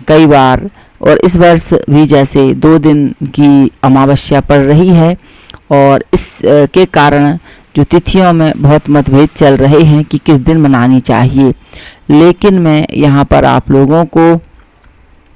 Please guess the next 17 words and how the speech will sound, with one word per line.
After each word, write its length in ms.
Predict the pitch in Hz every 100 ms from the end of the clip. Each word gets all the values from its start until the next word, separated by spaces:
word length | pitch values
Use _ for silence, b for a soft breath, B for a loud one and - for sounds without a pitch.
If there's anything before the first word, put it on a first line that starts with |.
| - -
धर्म 340 | 151 175 175 185
सिंधु, 500 | - 170 165 160 -
निर्णय 360 | 156 151 151 143
सिंधु, 500 | - 147 143 143 143 B B B -
जो 120 | 160
कि 160 | - 165
हमारे 400 | 147 139 139 139
धर्म 320 | 190 160 175
ग्रंथ 300 | 156 170 175 165
हैं, 240 | 156 165 -
इनके 320 | 160 170 208
अनुसार 720 | - 160 156 - 143 127 131 - B B -
किस 140 | 202 170
दिन 260 | 165 170
हमें 480 | 151 147 139 135 135 - B B -
जो 160 | 139 156
है 360 | 143 139 131